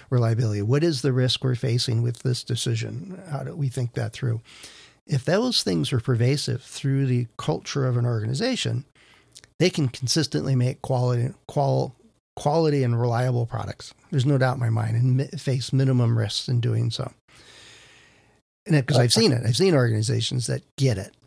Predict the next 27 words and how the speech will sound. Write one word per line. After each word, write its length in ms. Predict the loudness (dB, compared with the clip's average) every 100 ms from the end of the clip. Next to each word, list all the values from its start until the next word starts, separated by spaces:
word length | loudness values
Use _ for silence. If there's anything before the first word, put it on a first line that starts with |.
| -20 -20 -20 _ 0
and 140 | 4
they 120 | 4
don't 140 | 4 4
have 180 | 2
a 40 | 2
quality 480 | 2 2 4 2 0
person. 360 | -4 -8 -10 -12 _
They 140 | 2 4
left 220 | 4 2
five 240 | 2 2
years 220 | 2 2 0
ago, 320 | -2 -4 -8 -16 -6 -4
but 160 | 0
they 160 | 0 -2
taught 400 | -4 -2 -2 -4
them 460 | -4 -2 0 -2 -4
how 540 | -10 -6 -2 0 0 0
to 160 | -4
do 180 | -6 -8
it, 160 | -10 -16 _
and 160 | -2 2
then 300 | 2 0 -2 -8
they 300 | -4 -2 -4 -2
made 300 | 0 0 0
it 100 | -2
a 80 |
self-sustaining 1040 | -2 0 0 0 -2 -2 -2 0 0 -2